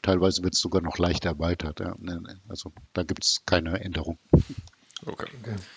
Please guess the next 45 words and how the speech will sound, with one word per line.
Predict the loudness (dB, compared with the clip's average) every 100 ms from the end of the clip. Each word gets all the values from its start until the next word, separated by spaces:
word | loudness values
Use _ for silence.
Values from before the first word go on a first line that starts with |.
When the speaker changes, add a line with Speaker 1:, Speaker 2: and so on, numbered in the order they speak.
| -20 -4
Speaker 2:
Gut, | 0 2 2
dann | 2
darfst | 2 4
du |
weitermachen, | 2 0 -4
Julius. | -6 -10 -12 -2
<laughs> | 0 0 -4 -18 _ _ _ _ _ _ _ _ -20 -20 -20 _ -6
Speaker 3:
Christian, | 0 4 6 6
erzähl | 8 8
mal, | 8 6
was, | 2
was | 0 2
macht | 2 4
Luminasa | 2 4 6 6 6
denn | 4 2
jetzt | 0 -2
in | -2
diesem, | 0 2 0 0
in | -2
diesem | 0 0
interessanten | 0 2 4 4 6
Marktumfeld? | 4 4 2 2 2 0 _ _ _
Und | -2 2
wie | 6
könnt | 8
ihr | 10
einen | 10
Beitrag | 10 8
leisten, | 8 8 8
dass | 2
es | 2 6
wir | 10 10
eben | 8 6 4
dann | 4 4
doch | 2
vielleicht | 2 4 4 2 _ _ -8 -8 2
die |
Energiewende | 6 10 10 10 10
dann | 8
doch | 6
ein | 2
bisschen | -2 2
schneller | 4 6
hinkriegen. | 6 4 4 10
Speaker 1:
<laughs> | 10 10 8 6